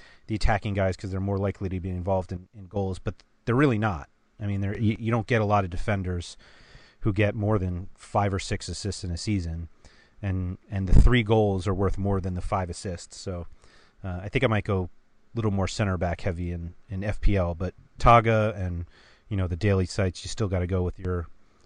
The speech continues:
usually you go with your fullbacks, and, um, you know, that, that'll be the case kind of with, uh, with Taga again this year.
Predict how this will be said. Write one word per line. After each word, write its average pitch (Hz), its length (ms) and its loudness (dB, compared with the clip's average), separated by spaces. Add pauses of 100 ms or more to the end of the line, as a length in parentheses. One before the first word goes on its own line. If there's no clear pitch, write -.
(120)
usually 113 400 4
you 101 160 2
go 104 140 4
with 95 160 -2
your 95 100 -2
fullbacks, 90 640 -6 (480)
and, 92 560 -2 (220)
um, 85 460 -10 (760)
you 113 60 -6
know, 95 100 -2
that, 113 220 -4
that'll 113 180 6
be 110 80 4
the 101 80 0
case - 420 -2 (120)
kind 104 160 -2
of 92 80 -4
with, 92 120 -4 (600)
uh, 101 240 -6
with 104 140 -8
Taga 101 220 2
again 95 200 -4
this 95 180 -8
year. - 140 -16